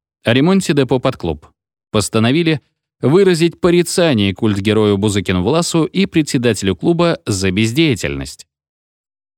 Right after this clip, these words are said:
Документ пятнадцатый. Выдержка из письма жены Бузыкина Могучему.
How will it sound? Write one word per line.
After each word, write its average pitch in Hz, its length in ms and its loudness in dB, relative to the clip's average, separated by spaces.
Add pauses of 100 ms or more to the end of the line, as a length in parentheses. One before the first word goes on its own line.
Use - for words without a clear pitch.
(340)
Документ 101 760 -2
пятнадцатый. 107 760 -4 (560)
Выдержка 180 540 0
из 135 140 2
письма 127 340 0
жены 113 260 0
Бузыкина 117 520 0
Могучему. 127 720 -2